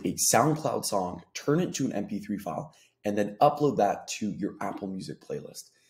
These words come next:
So the first step is super simple. You wanna go ahead and go to SoundCloud. And once you're on SoundCloud, you wanna go ahead and find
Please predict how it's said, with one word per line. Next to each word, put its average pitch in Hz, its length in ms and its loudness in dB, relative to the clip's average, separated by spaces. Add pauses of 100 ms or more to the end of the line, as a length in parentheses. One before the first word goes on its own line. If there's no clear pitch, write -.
(140)
So 113 220 6
the 101 140 4
first 170 240 6
step - 340 4
is 95 260 -6
super 120 200 0
simple. 85 280 -6
You 98 100 -4
wanna 104 140 2
go 107 80 4
ahead 101 100 0
and 95 140 -4
go 113 140 8
to 110 80 4
SoundCloud. 95 580 -6 (420)
And 101 140 -2
once 143 280 6
you're 175 80 6
on 147 80 4
SoundCloud, 101 600 0
you 98 60 -2
wanna 101 160 0
go 101 80 0
ahead 98 160 -4
and 98 140 -8
find 95 400 -4